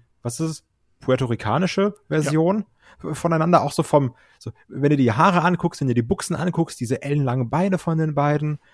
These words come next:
Speaker 2: <laughs>
Speaker 1: So. Ich mochte das. Ich fand die, weil ich hab ja auch gesagt in der Preview, Nakamura immer viel Hit and Miss, je nachdem, gegen wen er kämpft. Also hier das Ding, ich fand die beiden gut zusammen. Ich würd das sogar gerne mal unter irgendwie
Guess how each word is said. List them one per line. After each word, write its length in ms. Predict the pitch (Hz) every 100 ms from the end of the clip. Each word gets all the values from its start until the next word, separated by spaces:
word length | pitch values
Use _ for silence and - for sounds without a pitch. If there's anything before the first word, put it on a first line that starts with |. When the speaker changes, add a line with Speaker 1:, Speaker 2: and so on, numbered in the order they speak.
| _
Speaker 2:
<laughs> 340 | 143 - - -
Speaker 1:
So. 140 | 117 160 - 147 - _ _ _ _
Ich 160 | - -
mochte 240 | 202 -
das. 140 | 139 131
Ich 120 | 123
fand 180 | 170 170
die, 100 | 139 127 _ _ _ _ -
weil 440 | 117 123 143 143
ich 160 | 131 170
hab 80 | 170
ja 80 |
auch 100 | 139
gesagt 220 | - 147 143
in 60 |
der 80 | 120
Preview, 460 | - 214 175 180 165 - - -
Nakamura 500 | 151 143 143 175 151
immer 160 | 143 131
viel 220 | - 135
Hit 160 | 139
and 140 | 120 131
Miss, 300 | 180 - -
je 100 | 147
nachdem, 340 | 143 123 143
gegen 200 | 127 117 113
wen 100 | 107
er 100 | 98
kämpft. 560 | - 175 175 - - _ _ _ _ _
Also 180 | 131 131
hier 160 | 120 175
das 160 | 160
Ding, 200 | - 185 - _
ich 120 | - -
fand 160 | 170
die 60 | 139
beiden 260 | 123 113
gut 160 | 143 -
zusammen. 260 | 156 180 170 -
Ich 200 | 120 104
würd 100 | 175
das 100 | 214
sogar 160 | 185 156
gerne 260 | 139 156 165
mal 320 | 147 143 135 _ _ _ _ _ -
unter 340 | 143 147 135
irgendwie 360 | 139 127 113